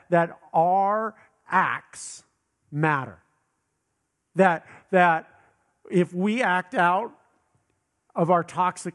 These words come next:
nature, it hurts not only ourselves, but it hurts everyone around us and the, everyone around them.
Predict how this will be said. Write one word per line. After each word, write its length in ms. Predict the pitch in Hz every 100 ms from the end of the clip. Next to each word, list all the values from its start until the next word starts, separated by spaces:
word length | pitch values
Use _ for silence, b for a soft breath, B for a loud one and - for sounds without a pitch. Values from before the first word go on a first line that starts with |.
| -
nature, 680 | 165 170 165 147 131 123 127 _ _ _ _ _ _ _ _ _ -
it 160 | 185
hurts 880 | 214 - 208 196 160 - - - - _ _ _ _ _ -
not 220 | 151 160
only 260 | 185 196
ourselves, 680 | 208 196 - 233 202 156 135 -
but 120 | 160
it 100 | 170
hurts 340 | 139 143 -
everyone 460 | 135 123 131 127 131
around 380 | 135 127 120 107
us 300 | _ _ _ _ _ _ _ _ _ _ _ -
and 320 | 151 139 151
the, 100 | 143
everyone 520 | 180 165 143 147 135
around 380 | 131 131 127 127
them. 180 | 135